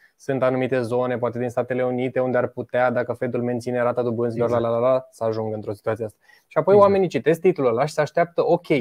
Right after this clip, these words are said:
Speaker 1: nu-mi cumpăr apartament în București sau în Cluj, că o să vină criza și scad.” Uh, pe de altă parte, trebuie să iei toți factorii ceilalți în seamă, inclusiv faptul că, de exemplu, București, Cluj, Iași sau celelalte câteva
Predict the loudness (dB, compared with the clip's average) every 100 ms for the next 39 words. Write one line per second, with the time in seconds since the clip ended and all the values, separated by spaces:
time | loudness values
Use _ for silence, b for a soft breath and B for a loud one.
0 | -2 _ _ 0 0 2 0 2 2 2
1 | 0 -2 -2 -4 -2 -2 -2 -4 -2 -2
2 | -2 0 0 0 0 0 -2 -4 _ _
3 | _ _ _ _ _ -2 4 4 4 -2
4 | _ _ -2 0 2 2 2 2 2 4
5 | 2 -2 -6 -6 -8 -6 -6 -10 _ _
6 | _ B B B -6 -4 -2 4 4 4
7 | 2 0 0 -4 -6 _ _ _ _ -6
8 | -4 -2 -2 -2 -2 0 0 2 0 2
9 | 4 4 2 -2 -6 -8 -4 -4 -2 -2
10 | -2 -2 -2 -2 -2 -4 -2 -4 -2 0
11 | 2 2 -4 -4 -8 -10 -2 -2 -2 -2
12 | -2 -4 -8 -2 -2 -2 -4 -4 -4 -6
13 | -12 -4 0 0 0 -6 -6 -6 -4 -4
14 | -6